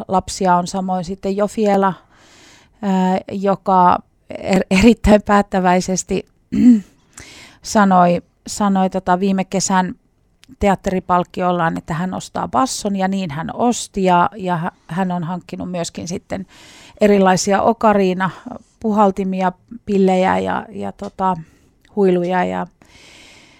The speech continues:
ää, soittelee kyläläisten iloksi siellä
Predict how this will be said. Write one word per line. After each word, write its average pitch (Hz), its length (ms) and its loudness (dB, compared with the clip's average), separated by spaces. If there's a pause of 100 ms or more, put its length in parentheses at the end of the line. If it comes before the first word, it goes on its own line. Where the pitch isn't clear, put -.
(260)
ää, 226 500 8
soittelee 226 600 6
kyläläisten 220 760 6
iloksi 214 440 2
siellä 196 400 4